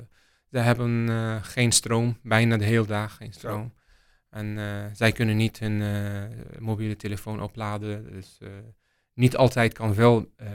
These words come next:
Speaker 1: bereiken.
Speaker 2: Ja.
Speaker 1: Maar, eh, ja, tenminste één keer per dag probeer ik mijn, eh, moeder of mijn vader te bellen.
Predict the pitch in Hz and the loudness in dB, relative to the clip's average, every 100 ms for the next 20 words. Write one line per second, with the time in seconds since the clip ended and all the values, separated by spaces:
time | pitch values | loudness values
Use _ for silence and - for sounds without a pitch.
0 | 101 120 - 113 113 101 - 104 _ _ | -12 -18 -12 -6 -4 -6 -10 -20 _ _
1 | _ - 110 - 123 123 123 123 123 120 | _ -6 -6 -4 0 2 2 2 0 -2
2 | 117 - 147 123 110 _ _ 135 135 131 | -8 -8 4 4 4 _ _ 4 6 6
3 | - 131 120 131 120 120 113 127 127 - | 4 -2 0 0 -4 -2 4 4 4 -2
4 | 123 120 120 117 117 117 113 113 113 110 | -6 -2 -2 -2 -6 -4 -4 -4 -4 -6
5 | 110 110 117 - 123 120 120 120 113 - | -10 -12 -16 -18 2 8 8 6 0 -12
6 | 104 107 113 113 - 110 120 117 113 | -14 -2 -2 -2 -6 -6 -2 0 -2